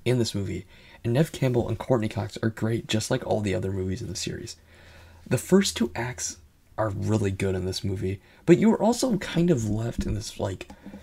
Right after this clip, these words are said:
jumbled thing why people highly regard this movie. The final act is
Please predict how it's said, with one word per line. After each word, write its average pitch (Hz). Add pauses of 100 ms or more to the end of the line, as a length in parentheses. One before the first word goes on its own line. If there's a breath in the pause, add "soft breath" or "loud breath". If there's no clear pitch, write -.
(360 loud breath)
jumbled 110
thing 113 (240)
why 107
people 101
highly 104
regard 92
this -
movie. 90 (380 loud breath)
The -
final 202
act 117 (220)
is -